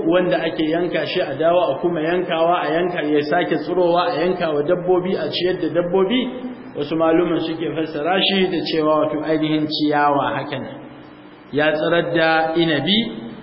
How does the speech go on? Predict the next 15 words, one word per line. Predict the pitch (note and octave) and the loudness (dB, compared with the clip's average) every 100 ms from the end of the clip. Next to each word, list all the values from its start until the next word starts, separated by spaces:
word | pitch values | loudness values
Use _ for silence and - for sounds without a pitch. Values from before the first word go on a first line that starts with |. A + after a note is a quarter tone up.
| - - - | -18 -18 -2
wa | D3 | 0
mutane | D3+ E3 F3 D#3 D#3+ F3 | 2 0 0 2 2 0
su | E3+ D3+ | -2 -6
ci, | - A3+ A#3 - - - - - | -4 -4 -4 -10 -16 -18 -8 -2
su | |
mora, | D#3+ D#3 D#3 F#3 A#3 - - - - | 0 2 4 4 2 0 -6 -8 -6
hakan | D3+ D#3+ D#3+ D3 | -4 -2 -2 0
nan | D#3 D#3+ D#3+ | 2 2 0
kuma | E3 E3 | 0 2
ga | D#3 D3 | 2 0
ciyayi | D#3 D#3 D3+ D3+ G#3 B3 A3 - - C3+ | 0 0 0 2 2 2 -2 -6 -6 -2
wa | C#3 | 0
dabbobi | D3+ D#3+ D#3 D#3+ D#3+ D#3 E3 E3 D#3+ D#3 | 0 0 2 4 4 4 4 2 0 0
na | D#3 | 0
mutane. | D3+ - C#3 A#2+ | -2 -4 -6 -6